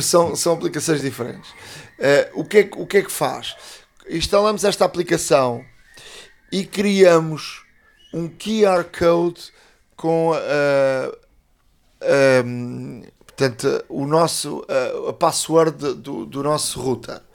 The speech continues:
Se chegar aqui alguém a casa com Android, com, com, com iPad, com, com aquilo que seja,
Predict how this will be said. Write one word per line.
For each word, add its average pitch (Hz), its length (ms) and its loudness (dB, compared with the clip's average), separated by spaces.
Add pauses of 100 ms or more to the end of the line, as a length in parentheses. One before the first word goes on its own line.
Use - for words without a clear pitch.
(500)
Se 233 540 -4
chegar 196 300 2
aqui 180 180 -4
alguém 170 280 2
a 170 80 -4
casa 127 420 -8
com 139 240 -8
Android, 135 560 4
com, 120 600 -8 (120)
com, 120 420 -14 (560)
com 117 600 -4 (100)
iPad, 135 520 2
com, 120 600 -8
com 123 120 -4
aquilo 143 220 -2
que - 120 -10
seja, 127 480 2